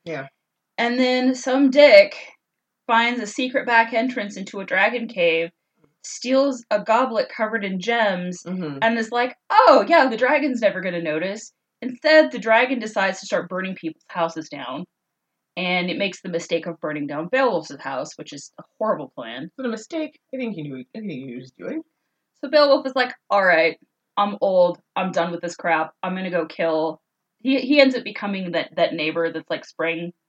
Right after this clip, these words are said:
Speaker 2: the dragons off their lawn with a hose.
Speaker 1: I was thinking more like he becomes, uh, Liam Neeson. Yeah, it's like he's perpetually being called out of retirement or something like that.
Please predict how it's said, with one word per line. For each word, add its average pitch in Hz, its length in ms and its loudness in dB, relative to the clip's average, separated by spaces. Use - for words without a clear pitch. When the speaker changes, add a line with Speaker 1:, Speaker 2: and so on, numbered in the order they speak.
Speaker 2:
the 170 80 -10
dragons 165 420 -2
off 156 140 -2
their 151 120 -8
lawn 147 200 -4
with 139 100 -12
a 160 100 -10
hose. 147 300 -8
Speaker 1:
I 202 140 2
was 262 80 4
thinking 262 240 -4
more 190 120 -2
like 180 160 0
he 180 100 -8
becomes, 160 420 -4
uh, 147 200 -2
Liam 151 360 -6
Neeson. 131 560 -12
Yeah, 147 400 0
it's 139 120 -10
like 151 240 -4
he's 185 160 -10
perpetually 170 520 -2
being 156 220 -4
called 156 220 -2
out 147 120 -2
of 147 60 -8
retirement 139 640 -6
or 139 80 -20
something 135 240 -12
like 127 160 -14
that. 127 300 -8